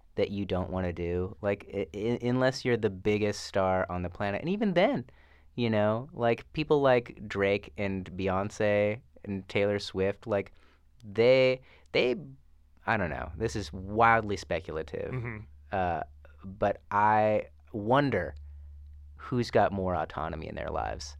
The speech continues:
Speaker 1: Someone like me and an independent musician at my level,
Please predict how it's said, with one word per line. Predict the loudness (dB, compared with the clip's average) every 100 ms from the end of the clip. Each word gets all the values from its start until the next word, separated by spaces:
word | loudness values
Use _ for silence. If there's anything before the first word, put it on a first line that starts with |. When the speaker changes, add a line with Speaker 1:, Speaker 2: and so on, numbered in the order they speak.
| -18 -20 -20 -8
Speaker 1:
Someone | -4 -2 -2
like | -2 -4
me | -4 -4
and | -6
an | -8
independent | -8 -6 -6 -6
musician | -8 -8 -6 -6
at | -6
my | -6
level, | -6 -6 -4 -4 -4